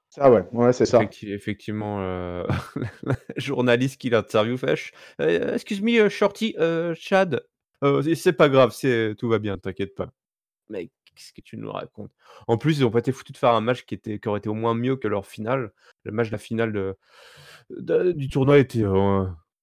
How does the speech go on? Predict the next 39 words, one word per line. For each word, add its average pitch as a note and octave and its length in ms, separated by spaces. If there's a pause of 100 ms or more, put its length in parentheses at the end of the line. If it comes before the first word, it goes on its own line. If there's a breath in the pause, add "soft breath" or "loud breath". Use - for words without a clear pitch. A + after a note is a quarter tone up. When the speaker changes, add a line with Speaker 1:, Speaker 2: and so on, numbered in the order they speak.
(120)
Speaker 2:
amplement C#3+ 440
plus C3+ 180
intéressante B2+ 720
que, A#2 100
euh, G2+ 420
ce - 180
vieux, G#2 460
cette G2 180
vieille A2 200
itération, G2+ 680
euh, F2+ 40
toute - 260
pétée. G#2+ 400
Moi G2+ 180
qui - 100
suis - 120
un G#2 60
grand A2 200
fan C3 380
du G#2 100
Roi A2+ 200
Corbin, A2+ 500
je G#2+ 100
ne G#2+ 100
peux F3 260
défendre C3+ 540
et - 20
je A2 100
m'insurge. B2 640 (560)
Euh, F2+ 100
il A#2+ 120
mérite A#2+ 320
mieux, G#2+ 240 (100)
ce - 160
Roi F#2 140
Corbin, F2 420
il G2+ 140
mérite G2 340
mieux. F2+ 140